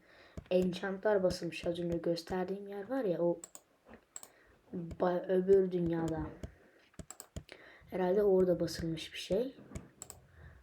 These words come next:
Arkadaşlar onu tam emin değilim ama öyle olması gerekiyor. En iyisi arkadaşlar.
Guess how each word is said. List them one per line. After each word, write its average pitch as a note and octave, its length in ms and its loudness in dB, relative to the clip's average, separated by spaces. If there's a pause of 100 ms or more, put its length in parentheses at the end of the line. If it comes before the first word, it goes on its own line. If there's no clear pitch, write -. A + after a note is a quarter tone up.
(220)
Arkadaşlar F3+ 520 -4
onu G3 240 -10
tam G3 200 -4
emin F#3+ 300 0
değilim F#3+ 280 4
ama G3 240 -4 (1500)
öyle G3 200 0
olması F3+ 360 -2
gerekiyor. E3 520 -2 (4000)
En G3+ 120 -6
iyisi G3+ 240 -4
arkadaşlar. F3 800 -2